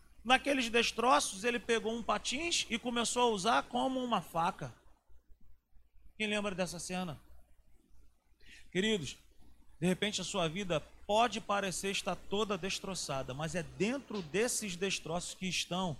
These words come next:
a saída pra esse, desse lugar. Nem tudo que parece é e nem tudo que parece estar destruído,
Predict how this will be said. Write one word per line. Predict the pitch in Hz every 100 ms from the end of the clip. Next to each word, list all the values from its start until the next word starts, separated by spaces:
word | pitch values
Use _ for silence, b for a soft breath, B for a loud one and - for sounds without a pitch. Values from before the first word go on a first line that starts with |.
| - -
a | 151
saída | 147 - 170 151 175 196 143
pra | 127 135 127
esse, | 131 -
desse | - 147 -
lugar. | 135 110 - - - - - - - - - - - - - - _ - - _ _ _ _ _ - -
Nem | 165 226
tudo | - 185
que | 165
parece | 175 160 165 170 156
é | 151 165 151
e |
nem | 175 190
tudo | 202 185
que | 185
parece | 170 170 170 165
estar | - 160
destruído, | 156 175 - 156 151 196 160 127